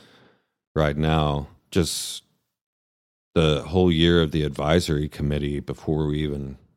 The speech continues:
started this stuff this year, the Neighborhood Association,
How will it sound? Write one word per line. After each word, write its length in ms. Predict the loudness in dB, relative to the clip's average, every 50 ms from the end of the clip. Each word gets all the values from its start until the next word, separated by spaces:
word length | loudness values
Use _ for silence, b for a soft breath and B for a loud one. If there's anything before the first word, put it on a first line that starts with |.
| _ _ _ _ _ _ _ _ _ _
started 520 | -14 -8 2 4 6 6 6 6 2 2
this 160 | 2 2 2
stuff 340 | 0 -2 -2 -2 -2 -2 -2
this 260 | -2 -2 -2 -2 -2
year, 160 | -2 -2 -2 -2
the 100 | -2 -2
Neighborhood 380 | 0 2 2 2 0 -2 -4
Association, 800 | -4 -4 -4 -4 -4 -4 -4 -4 -4 -4 -4 -6 -6 -8 -10 -10